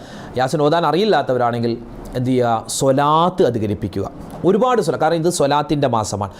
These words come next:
സ്വലാത്ത്, അറിയാവുന്ന ഏത് സ്വലാത്തും നമുക്ക് പറയാം. അതുപോലെ തന്നെ ഒരുപാട് ദിക്റുകൾ, ഇൻഷാ അല്ലാ ഏത് ദിക്റാ പറയേണ്ടതെന്നൊക്കെ പറയാം.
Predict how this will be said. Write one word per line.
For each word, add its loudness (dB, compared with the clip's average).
സ്വലാത്ത്, 2
അറിയാവുന്ന 0
ഏത് 4
സ്വലാത്തും 0
നമുക്ക് -2
പറയാം. 0
അതുപോലെ 4
തന്നെ -2
ഒരുപാട് 2
ദിക്റുകൾ, 0
ഇൻഷാ 0
അല്ലാ 4
ഏത് 6
ദിക്റാ 2
പറയേണ്ടതെന്നൊക്കെ 2
പറയാം. 2